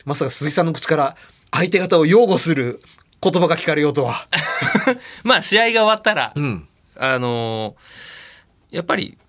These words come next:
Speaker 2: なんですかね、ノーサイドじゃないですけど、
Speaker 1: うん。
Speaker 2: まあ、もちろんそれは、あの、国を代表して戦ってるので、
Speaker 1: はい。
Speaker 2: その時はってありますけど、まあ、今、あの、その、えー、元中国代表のキャプテンの方が、
Speaker 1: うん。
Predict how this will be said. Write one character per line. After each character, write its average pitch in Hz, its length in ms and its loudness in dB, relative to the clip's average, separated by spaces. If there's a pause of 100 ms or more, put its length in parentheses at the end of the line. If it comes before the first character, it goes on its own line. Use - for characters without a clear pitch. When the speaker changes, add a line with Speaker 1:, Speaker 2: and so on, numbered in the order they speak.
(100)
Speaker 2:
な 131 120 -4
ん - 40 -8
で - 80 -20
す - 60 -14
か 104 80 -10
ね、 - 260 -18
ノ 113 140 -4
ー - 20 -8
サ 185 120 0
イ 190 40 0
ド 151 80 -6
じ 101 80 -6
ゃ 92 60 -6
な 101 100 -6
い 107 40 -4
で 101 40 -6
す - 100 -12
け 98 100 -12
ど、 95 240 -14
Speaker 1:
う 117 60 -6
ん。 107 260 -8 (120)
Speaker 2:
ま 135 60 -2
あ、 127 40 2
も 139 120 2
ち 190 100 0
ろ 320 100 4
ん 151 40 0
そ 135 120 -2
れ 151 80 0
は、 170 300 0
あ 123 80 -2
の、 120 140 -6
国 131 260 -4
を 175 80 2
代 160 140 0
表 165 140 -4
し 160 100 -4
て 147 80 -4
戦 147 180 -4
っ 151 120 -8
て 165 100 -6
る 151 60 -4
の 95 140 -10
で、 101 120 -8
Speaker 1:
は 120 180 0
い。 80 120 -12
Speaker 2:
そ 113 60 -10
の 147 120 -4
時 202 200 -4
は 104 80 -8
っ - 40 -20
て - 100 -14
あ 101 60 -8
り 107 60 -10
ま 113 120 -8
す - 60 -14
け 107 100 -8
ど、 101 300 -6
ま 135 100 -2
あ、 - 60 -4
今、 151 280 -2 (520)
あ 120 160 -2
の、 117 160 -4
そ 160 140 -2
の、 160 260 0 (600)
え 117 680 -4
ー、 113 40 -14
元 104 320 -2
中 127 160 -4
国 110 140 -4
代 104 120 -2
表 107 100 -8
の 107 100 -8
キ - 80 -10
ャ 113 40 -8
プ - 80 -20
テ 107 140 -4
ン 104 100 -8
の 101 120 -10
方 113 300 -8
が、 156 280 -2
Speaker 1:
う 139 60 -4
ん。 107 220 -8